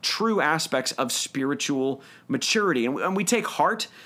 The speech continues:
that the Holy Spirit aids us in this pursuit. Uh, Phil-, Philippians two that I read earlier, that God is at work within you.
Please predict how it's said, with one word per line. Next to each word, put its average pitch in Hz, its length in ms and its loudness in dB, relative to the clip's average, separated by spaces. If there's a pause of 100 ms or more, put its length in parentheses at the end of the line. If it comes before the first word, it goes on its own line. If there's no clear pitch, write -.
that 156 100 -2
the 156 80 2
Holy 160 240 2
Spirit 156 680 0
aids 151 340 2
us 160 480 0
in 151 420 0
this 160 200 0
pursuit. - 760 -2
Uh, 120 80 -2
Phil-, 117 300 -8
Philippians 147 460 -2
two 160 300 0
that 135 100 0
I 139 80 0
read 139 260 0
earlier, 147 380 0
that 123 240 -4
God 120 240 2
is 143 80 -2
at 151 100 0
work 139 280 -4
within 139 320 0
you. 175 240 2